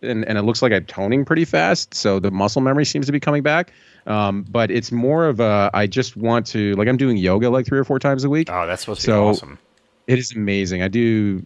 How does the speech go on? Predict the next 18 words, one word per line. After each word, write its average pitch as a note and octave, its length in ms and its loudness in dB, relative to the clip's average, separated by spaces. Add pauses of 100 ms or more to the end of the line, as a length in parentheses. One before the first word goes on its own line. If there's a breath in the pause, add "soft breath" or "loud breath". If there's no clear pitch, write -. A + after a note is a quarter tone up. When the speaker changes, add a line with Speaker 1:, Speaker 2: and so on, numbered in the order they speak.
Speaker 1:
warm G2 340 0
yin F#2+ 220 2
yoga, B2+ 580 2
so G#2 240 -2
it's F#2+ 200 -4
incredibly, G#2 920 0
it G2+ 60 -2
just - 160 0
hold, G#2+ 240 0
you G2 100 0
hold A2+ 240 0
poses A2 400 2
for C#3+ 160 -2
three C#3+ 320 0
minutes D3 420 -2
in F#2+ 140 0
a, F#2+ 80 2
like, F2 240 0